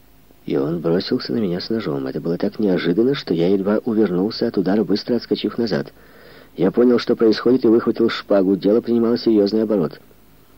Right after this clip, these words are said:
На меня бросились с длинными ножами четыре человека, и борьба становилась неравной.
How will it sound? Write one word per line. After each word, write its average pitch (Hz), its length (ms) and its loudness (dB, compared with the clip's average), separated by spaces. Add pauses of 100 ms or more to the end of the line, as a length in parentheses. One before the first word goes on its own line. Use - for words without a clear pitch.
(1600)
На 82 100 -2
меня 80 260 0
бросились 117 520 2
с - 40 -18
длинными 113 440 0
ножами 110 340 2
четыре 110 360 -2
человека, 95 460 0
и 123 100 4
борьба 92 340 0
становилась 104 500 0
неравной. 110 500 -4